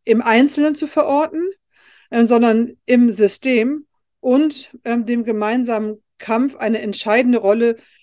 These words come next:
für die Veränderung und die Selbstveränderung, ähm, der Arbeiterklasse zu geben. Und vielleicht noch ein weiterer Gedanke für Marx und Engels war auch eh nicht das Leid oder die Entbehrung,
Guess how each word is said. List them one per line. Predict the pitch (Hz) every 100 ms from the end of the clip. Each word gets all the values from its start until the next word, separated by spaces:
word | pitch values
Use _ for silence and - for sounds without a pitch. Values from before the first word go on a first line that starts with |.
| _
für | _ - 247 247 233 233 233 _ -
die | 202
Veränderung | - 226 233 247 220 208
und | 233 202
die |
Selbstveränderung, | 190 196 226 - 220 208 196 196 185 180 180 - 214
ähm, | 190 180
der | 170 202
Arbeiterklasse | 202 185 185 190 - 175 -
zu | - 202
geben. | 170 170 160 175 - - _ _ -
Und | 233
vielleicht | 240 233
noch |
ein | 240 220
weiterer | 214 254 269
Gedanke | 247 247 247 277 277 262 240 _
für | - 214
Marx | 214 220
und | 220
Engels | 226 254 247
war | 220 214
auch | 226 - - _ _ _ _
eh | 240 277 277 -
nicht | 240 226 247
das | 220 208 -
Leid | - 202 185 240 330 - - _ _ -
oder | 214
die | 202 226
Entbehrung, | 208 - 208 269 285 302